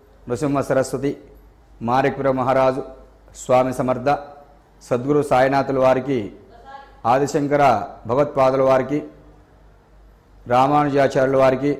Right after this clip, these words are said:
మంత్రాలయ గురు రాఘవేంద్ర స్వామి వారికి, గురుదేవులైనటువంటి, మీకు తెలిసిన గురుదేవులైనటువంటి వీరబ్రహ్మేంద్ర స్వామి వారికి కానీ, వారి వారి యొక్క చరిత్రలు పారాయణ చేసుకునేటలా,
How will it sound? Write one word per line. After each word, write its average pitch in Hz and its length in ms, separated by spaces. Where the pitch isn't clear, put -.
మంత్రాలయ 139 480
గురు 123 200
రాఘవేంద్ర 135 420
స్వామి 131 280
వారికి, 131 420
గురుదేవులైనటువంటి, 139 1200
మీకు 147 260
తెలిసిన 151 260
గురుదేవులైనటువంటి 143 880
వీరబ్రహ్మేంద్ర 135 580
స్వామి 131 340
వారికి 127 240
కానీ, 135 240
వారి 135 280
వారి 135 280
యొక్క 131 360
చరిత్రలు 143 340
పారాయణ 123 500
చేసుకునేటలా, 135 640